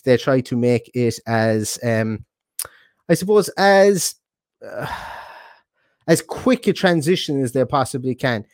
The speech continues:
They try and make it to that side of the field. Well, let's just take a little look at how Emi Bue-, uh, Buendia likes to line up, um, on the field. So I'm just gonna share a piece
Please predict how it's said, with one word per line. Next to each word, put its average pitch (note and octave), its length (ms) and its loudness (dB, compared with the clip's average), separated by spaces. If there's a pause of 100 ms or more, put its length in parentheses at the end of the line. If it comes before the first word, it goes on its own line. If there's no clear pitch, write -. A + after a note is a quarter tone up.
(180)
They A#2+ 80 -2
try C3 180 -2
and B2+ 120 0
make B2+ 220 0
it A#2 120 -6
to B2+ 120 -4
that A#2+ 220 0
side A2 260 -2
of A2 100 0
the A2 80 0
field. G2+ 400 -8 (340)
Well, F3+ 220 4 (280)
let's G#3+ 240 4
just - 240 -2
take F#3 220 2
a F3 80 4
little E3 260 4
look D3 340 0
at C3+ 280 0 (240)
how D3 320 0
Emi C3+ 420 -2
Bue-, C3 320 -4
uh, B2+ 360 2
Buendia B2 640 0 (360)
likes A#2+ 440 0 (120)
to A#2+ 120 -6
line A2 340 -2
up, F#2+ 400 -8 (380)
um, G#2 320 0
on G2 220 -2
the F#2 80 -4
field. C#3+ 480 -4
So - 160 -8
I'm A2 100 -6
just C#3+ 180 -8
gonna D#3 180 -6
share C3+ 360 2
a A#2+ 60 0
piece - 420 -8